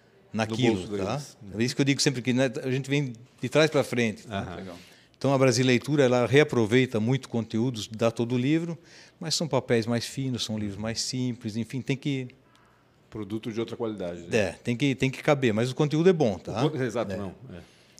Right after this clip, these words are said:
Speaker 1: Depois nós criamos um selo chamado S B N,
Speaker 2: Uhum.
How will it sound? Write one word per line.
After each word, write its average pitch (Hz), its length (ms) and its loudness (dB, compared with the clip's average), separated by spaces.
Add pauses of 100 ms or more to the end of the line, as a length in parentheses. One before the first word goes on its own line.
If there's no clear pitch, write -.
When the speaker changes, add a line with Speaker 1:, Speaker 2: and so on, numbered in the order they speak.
(200)
Speaker 1:
Depois 147 320 4
nós 143 140 4
criamos 135 320 2
um 127 80 2
selo 139 320 2
chamado 123 600 0
S 113 220 2
B 104 140 -4
N, 143 320 0 (360)
Speaker 2:
Uhum. 104 320 -12